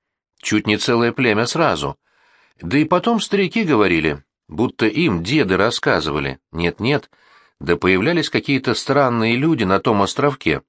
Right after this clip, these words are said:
Туда ведь из местных и не совался никто. Там у кхаланов что-то вроде храма. Они весной, когда день и ночь равны, туда толпами съезжаются и песни поют.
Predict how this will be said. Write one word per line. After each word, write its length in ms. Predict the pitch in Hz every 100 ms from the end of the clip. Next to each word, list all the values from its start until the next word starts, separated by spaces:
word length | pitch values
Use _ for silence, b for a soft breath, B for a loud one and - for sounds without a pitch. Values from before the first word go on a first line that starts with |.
| _ _ _ _
Туда 240 | 82 78 98
ведь 260 | 90 -
из 180 | 104 90
местных 480 | 101 101 - 98 -
и 60 | 95
не 100 | 92
совался 500 | - 113 165 143 82
никто. 380 | 76 - 73 - _ _ _ _ _ _
Там 280 | - 160 170
у 100 | 147
кхаланов 640 | 127 - 165 196 147 80 - _
что-то 380 | - 190 185 151
вроде 260 | 165 151
храма. 500 | 143 107 80 73 65 - _ _ _ _
Они 240 | 78 98 92
весной, 460 | 110 - 156 160
когда 320 | - 82 90
день 220 | 85 98 92
и 40 |
ночь 240 | 95 82
равны, 400 | 87 98 143 170 - _ _ _
туда 300 | - 135 151
толпами 500 | 131 143 120 110 98
съезжаются 680 | 95 120 120 147 180 165 -
и 40 | 151
песни 400 | 101 80 - 80
поют. 440 | 85 80 76 -